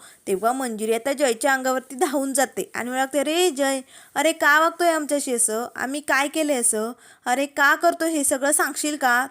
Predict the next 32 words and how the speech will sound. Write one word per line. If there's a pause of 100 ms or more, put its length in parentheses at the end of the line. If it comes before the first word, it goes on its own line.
(100)
तेव्हा
जय
आता
मंजिरीवरती
ओरडतच
म्हणू
लागते,
"ए
थांब, (520)
हे
माझं
पोलीस
स्टेशन
आहे, (200)
तुझं
चादरींचं
दुकान
नाही
आहे
माझ्यावरती
ओरडायला." (340)
आणि (400)
लगेच (720)
हसतच
जय
आता
मंजिरीकडे
बघतच
म्हणू
लागतो,
"स्मगलर
कुठले?"